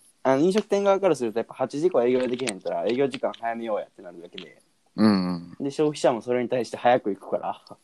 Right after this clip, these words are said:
Speaker 2: うんうんうん。
Speaker 1: だから、結局。
Speaker 2: 結局そんなに
Speaker 1: そう。
Speaker 2: 外見だけね、外見だけ。
Speaker 1: そうそうそう。確かに八時、九時以降は街はガラガラになるかもしれんけど。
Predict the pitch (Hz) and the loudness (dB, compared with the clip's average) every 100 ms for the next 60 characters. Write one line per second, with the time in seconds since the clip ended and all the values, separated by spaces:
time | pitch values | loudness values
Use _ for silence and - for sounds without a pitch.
0 | _ - 101 95 87 90 80 85 82 - | _ 0 4 4 2 -2 -2 -4 -8 -14
1 | _ - 117 107 - - 104 - _ _ | _ -2 0 0 -2 0 0 -2 _ _
2 | - 151 - - 104 117 110 - 131 135 | -2 -2 2 4 6 6 6 6 8 10
3 | 127 127 131 - - - - 180 139 - | 8 8 6 2 -8 -2 8 8 8 4
4 | - - _ 104 127 131 143 139 135 139 | 4 4 _ 4 6 6 6 6 6 6
5 | 139 131 143 185 107 - 127 139 160 110 | 4 4 2 0 -2 -4 -2 4 6 6
6 | 131 120 98 123 180 165 127 110 139 151 | 6 4 4 2 4 4 2 4 2 2
7 | 170 143 190 196 226 220 170 123 110 104 | 0 2 2 4 2 4 6 8 8 4
8 | 101 113 139 123 101 101 107 110 117 107 | 0 -4 -2 -2 0 0 0 -2 -4 -8
9 | 101 98 - 98 92 85 85 76 | -12 -14 -10 -8 -6 -4 -4 -6